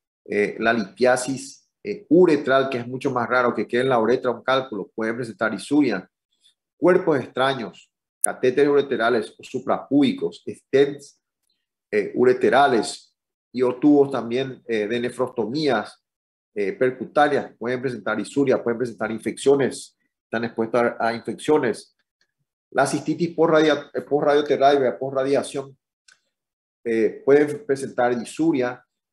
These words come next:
La cistitis por fármacos de administración in-, intravesical, específicamente quimioterápicos de uso intravesical, la onco-B C G. La onco-B C G es la misma, eh, eh, vacuna que utilizamos para la, la tuberculosis.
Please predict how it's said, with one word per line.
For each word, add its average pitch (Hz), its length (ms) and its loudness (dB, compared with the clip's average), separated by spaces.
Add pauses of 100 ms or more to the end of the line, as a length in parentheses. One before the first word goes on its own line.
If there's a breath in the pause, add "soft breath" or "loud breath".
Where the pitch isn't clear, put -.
(140)
La 127 140 -4
cistitis 143 500 -6
por 127 200 2
fármacos 147 600 -2
de 127 60 -4
administración 131 560 -6
in-, 139 320 -10
intravesical, 131 840 2
específicamente 131 960 -4 (400)
quimioterápicos 139 920 0
de 120 80 -2
uso 131 540 -4
intravesical, 139 920 -2 (260)
la 110 200 -4
onco-B 139 460 4
C 131 200 0
G. 135 340 -2 (540)
La - 120 -16
onco-B 151 260 -2
C 160 180 -6
G - 60 -10 (240)
es - 240 -6
la 127 120 -6
misma, 139 640 -2 (420)
eh, 107 460 -2 (260)
eh, 101 420 0
vacuna 147 480 -2
que 151 80 -4
utilizamos 123 640 -4
para 127 180 -4
la, 127 180 -4
la 127 240 -4
tuberculosis. 113 800 -4